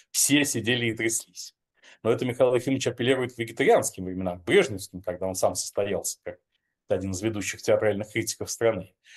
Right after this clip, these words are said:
А при настоящем тоталитаризме сталинского замеса как раз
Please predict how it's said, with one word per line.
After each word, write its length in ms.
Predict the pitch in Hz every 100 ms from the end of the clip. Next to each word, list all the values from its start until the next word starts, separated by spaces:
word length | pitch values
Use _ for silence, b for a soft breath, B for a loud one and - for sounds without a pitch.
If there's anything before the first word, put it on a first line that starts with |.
| B _
А 240 | - 98
при 140 | 95 104
настоящем 600 | 98 - 98 202 254 -
тоталитаризме 680 | 95 107 98 101 101 95 92
сталинского 500 | - 135 226 - 220
замеса 340 | 160 110 95
как 180 | 98 -
раз 220 | 123 -